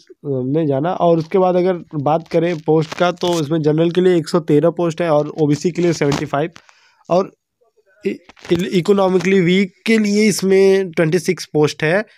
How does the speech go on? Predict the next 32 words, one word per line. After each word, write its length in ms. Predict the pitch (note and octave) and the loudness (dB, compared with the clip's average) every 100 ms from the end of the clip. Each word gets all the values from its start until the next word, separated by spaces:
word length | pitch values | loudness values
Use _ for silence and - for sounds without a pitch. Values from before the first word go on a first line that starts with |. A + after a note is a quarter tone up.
| _ _ - | _ _ -8
और 160 | C#3+ D3+ | -2 0
एससी 360 | E3 D#3 G3 | 0 0 -4
के 100 | E3+ | 0
लिए 180 | F3+ F3+ | 2 2
थर्टी 420 | F3 - D#3+ D3 | -2 -4 -4 -2
थ्री 320 | D#3+ D3+ E3 F3 | -6 -4 -4 -4
और 320 | - C#3+ C#3+ | -2 0 2
एसटी 320 | D3+ - F3 | 0 -2 -6
के 80 | D3+ | -2
लिए 240 | C#3+ D3 | 0 -2
थर्टीन 760 | D3 _ - C#3 B2+ A#2+ F3+ D#4+ - | -4 _ -8 -4 -4 -4 -6 -6 -8
और 220 | C3+ D3+ | -4 -4
टोटल 360 | D#3 D3 C3+ D#3+ | 0 0 2 0
जो 120 | D3 | 0
पोस्ट 360 | D3 D3 C3+ - | -2 -2 -2 -2
है 100 | F3+ - _ - - - | -2 -6 _ -16 -14 -4
दो 100 | C3 | -2
सौ 140 | F3+ | 0
साठ 280 | E3 D3+ C3+ | -2 -2 -4
पोस्ट 320 | - B2 A2 | -4 -8 -6
है। 100 | B2 - _ _ - | -8 -10 _ _ -4
एग्जाम 300 | F3 G3 A#3 | 0 2 2
सेंटर 300 | A3+ G#3+ A3 | 0 0 0
की 120 | G#3 | 0
बात 220 | G3 G3 | 0 0
करें 260 | G3+ G#3 G#3 | 0 0 2
तो 80 | G3 | 0
दोस्तों 420 | F3+ F3+ D#3+ G3 | 2 0 0 -2
पूरे 260 | F3+ E3+ D#3 | 2 2 2
इंडिया 260 | D3 D3+ | 2 2
में 120 | D3 | 2
सिर्फ 280 | C#3 - D3+ | 0 -2 -2